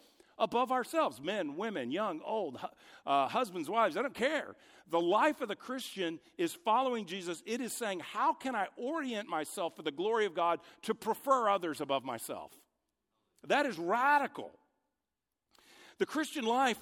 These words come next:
Jesus says, you wanna find your life, you lose it. You lose it. We say, "Boy, that is, wives, submit to your husbands. I don't know about that." Jesus says, you wanna find your life, you give it away. You lose your life,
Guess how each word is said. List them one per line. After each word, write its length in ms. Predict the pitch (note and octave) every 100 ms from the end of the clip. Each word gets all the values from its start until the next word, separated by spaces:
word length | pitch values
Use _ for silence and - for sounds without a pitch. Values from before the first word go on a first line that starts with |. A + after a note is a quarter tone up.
| F#3+
Jesus 320 | F3+ F#3 B3+
says, 260 | A#3+ G#3 F3+
you 240 | E3 A#3+
wanna 180 | D#4+ C#4+
find 640 | - - F3+ A#3 D4+ D4+
your 200 | A3 A3
life, 380 | F#3+ F#3 C4 C#4+ - -
you 220 | - F3+
lose 420 | F3 F3+ G#3 F#3+
it. 240 | G#2 D#2+ - _ _ _ _ _ _ _ _ _
You 320 | - F3+ A#3+ A#3+
lose 320 | D4+ D#4+ G3+
it. 260 | B2+ - - _ _ _ _ -
We 80 |
say, 140 | A#3+ B3+
"Boy, 220 | G#3 C#4+
that 180 | A#3 D4
is, 180 | B3+ C4+ G3+
wives, 360 | E3+ A#3+ D#4+ C4+
submit 300 | A#3+ G#3+ C#4+
to 40 |
your 100 | G#3+
husbands. 360 | E3+ A3 B3+ E3
I 120 | A3
don't 160 | C#4+ G#3+
know 180 | B3+
about 220 | C#4+ G3 E3
that." 140 | C3
Jesus 280 | A#2+ C4 A#3+
says, 160 | G#3+ - -
you 200 | - A3
wanna 160 | E4+ D4+
find 320 | - A#3 A#3+
your 80 | A3
life, 220 | A3+ G#3
you 180 | F#3+ F3+ A#2+ -
give 240 | C4+ A#3+
it 60 | A#3
away. 580 | A#3 A3 G#3 F#3 C3+ G#2 _ _ _ _ D3
You 200 | G#3 A3
lose 680 | F#3+ G3 A#3 C4 C4 A3
your 200 | D#3+ G#3
life, 640 | F3+ F3 F3+ D3 A2 - -